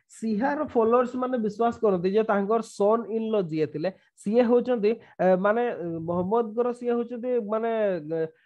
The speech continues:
ଏ, ଓ-, ଓରିଜିନାଲ ସକ୍ସେସର, ଓକେ। ତାଙ୍କ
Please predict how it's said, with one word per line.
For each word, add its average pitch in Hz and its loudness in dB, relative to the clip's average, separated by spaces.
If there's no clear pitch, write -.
ଏ, 175 -4
ଓ-, 202 0
ଓରିଜିନାଲ 226 -2
ସକ୍ସେସର, 123 -8
ଓକେ। 190 0
ତାଙ୍କ 185 0